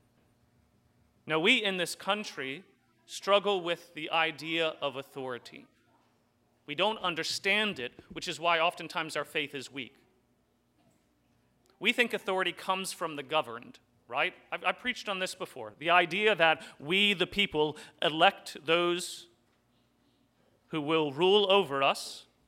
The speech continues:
our leaders, and we give them authority. And that's just baloney. That's just not how it works.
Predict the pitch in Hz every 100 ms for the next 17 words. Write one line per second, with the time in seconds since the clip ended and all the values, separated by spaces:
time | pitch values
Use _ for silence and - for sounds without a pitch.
0 | _ 135 147 208 165 135 180 - - _
1 | _ _ _ _ _ - 170 151 139 220
2 | 240 240 - - - 165 170 170 160 170
3 | 156 139 120 - _ _ _ _ _ _
4 | _ _ _ - 165 196 - 175 - 165
5 | 202 151 - - _ _ _ _ _ _
6 | _ _ _ _ - 127 - 185 180 180
7 | 180 175 156 147 147 131 - - -